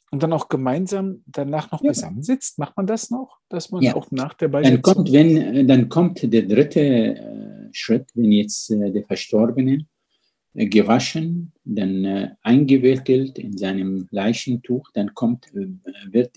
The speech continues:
Speaker 2: im Gebetraum, ob das in der Moschee oder im Friedhof, zum Todesgebet. Das, es gibt eine Sonderform für die Gebete, zwei,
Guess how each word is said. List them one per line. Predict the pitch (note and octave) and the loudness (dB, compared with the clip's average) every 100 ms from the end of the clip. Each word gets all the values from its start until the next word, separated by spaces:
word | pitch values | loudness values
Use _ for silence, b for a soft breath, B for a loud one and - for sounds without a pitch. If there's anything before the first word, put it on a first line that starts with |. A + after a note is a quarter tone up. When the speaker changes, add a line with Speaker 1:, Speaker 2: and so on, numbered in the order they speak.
| - | -10
Speaker 2:
im | G2+ F#2 F#2 - | -6 -4 -4 -4
Gebetraum, | G#2+ A2 B2+ C3 A#2 A#2+ B2 | -2 2 2 0 -2 -2 -2
ob | - - | -8 -10
das | A2+ - | -10 -10
in | - F#2 | -10 -8
der | F#2 | -6
Moschee | F#2 - - B2 C#3 | -6 -4 2 2 2
oder | - F#2+ F2+ - | -2 -6 -6 -8
im | F2+ | -12
Friedhof, | - - A2 B2 - C3 - | -8 0 0 0 -6 -8 -8
zum | - - F#2+ F#2 - - - | -14 -6 -2 -4 -6 -10 4
Todesgebet. | B2+ C3+ - - G2+ G2+ A2+ F3+ - - _ _ _ _ - | 6 6 0 0 2 4 2 0 -10 -20 _ _ _ _ -8
Das, | F#2 - | -6 -6
es | B2 | -8
gibt | - A2+ | -8 -6
eine | - G2 G2 | -4 -2 -2
Sonderform | F2+ A#2+ C#3+ A2+ F#2 - F#2 F#2+ G#2+ | 4 6 8 6 4 -2 -2 0 -4
für | - - | -6 -12
die | - | -12
Gebete, | - - F#2 G#2 - - _ | -12 -10 -6 -6 -8 -20 _
zwei, | - - G2 | -14 -2 0